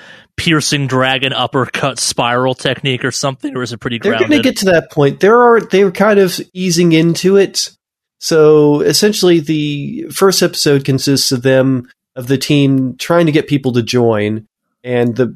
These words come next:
Speaker 2: uh, one of the main characters is this guy who played soccer previously
Speaker 1: Mm.
Speaker 2: and got famous for it, but hated the fame because of all the jealousy and just all the other kind of
Speaker 1: Oh, sure,
Speaker 2: bullsh-,
Speaker 1: what every high
Speaker 2: bullshit.
Speaker 1: schooler hates is being famous, yeah.
Speaker 2: Well, uh,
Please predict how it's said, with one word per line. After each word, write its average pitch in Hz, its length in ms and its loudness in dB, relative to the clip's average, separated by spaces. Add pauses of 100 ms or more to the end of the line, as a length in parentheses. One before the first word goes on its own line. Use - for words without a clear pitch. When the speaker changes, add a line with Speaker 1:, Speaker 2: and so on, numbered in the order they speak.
(140)
Speaker 2:
uh, 120 220 0
one 131 200 2
of 127 60 2
the 127 60 2
main 127 200 2
characters 117 520 -2
is 113 180 -6
this 117 220 -2
guy 117 400 2
who 110 460 -6 (640)
played 143 580 0 (160)
soccer 131 800 0 (100)
previously 131 880 0 (100)
Speaker 1:
Mm. 127 280 -4
Speaker 2:
and 123 100 -8
got 123 220 0
famous 123 320 0
for 120 280 0
it, 113 120 -2
but 107 120 -4
hated 127 460 0
the 113 80 -4
fame 117 400 0
because 113 220 -4
of 110 100 -6
all 113 140 0
the 104 100 -4
jealousy 113 600 -2
and 110 100 -2
just - 180 -10
all 107 180 0
the 104 140 -2
other 107 340 -2 (160)
kind 107 180 -10
of 98 140 -6 (160)
Speaker 1:
Oh, 202 200 4
sure, 208 220 2
Speaker 2:
bullsh-, 165 100 2
Speaker 1:
what 160 120 0
every 165 240 0
high 139 120 0
Speaker 2:
bullshit. 139 240 0
Speaker 1:
schooler 135 300 0
hates 139 360 -4
is 135 100 -4
being 147 320 0
famous, 127 640 -2
yeah. 120 420 -2
Speaker 2:
Well, 151 320 2
uh, 156 200 4